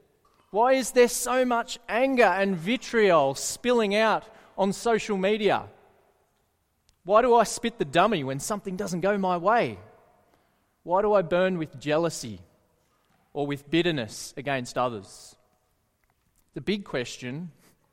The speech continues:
why are we the way we are? Well, the answer's in Genesis three, where the relationships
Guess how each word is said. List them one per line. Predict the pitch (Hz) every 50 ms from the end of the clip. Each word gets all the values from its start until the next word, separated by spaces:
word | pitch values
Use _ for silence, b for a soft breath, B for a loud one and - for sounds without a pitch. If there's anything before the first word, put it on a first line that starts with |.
| _ b b b b b b b b -
why | 135 143 160 190 220 233 233 220 - -
are | - 143 175 220 240 226
we | 175 143 120 120 127 156 185 185 147 - -
the | 190 180
way | 160 131 127 123
we | 135 160 180 214
are? | 240 277 269 180 120 101 92 104 - - - - _ _ _ _ _ _ _ _ _ _ _ _ _ _ _ _ _ _ _ _ _ _ _ _ _ _ _ _ _ _ _ _ _ _ _ _ _ _ _ -
Well, | 170 156
the | 190 202
answer's | 240 269 - - 254 233
in | 262 208
Genesis | 160 190 196 208 208 - - 175 - -
three, | - - 214 240 254 240 175 135
where | 123 143 170 180
the | 165 185
relationships | 170 190 185 190 214 247 - - 254 240 - - 233 233 - - - - -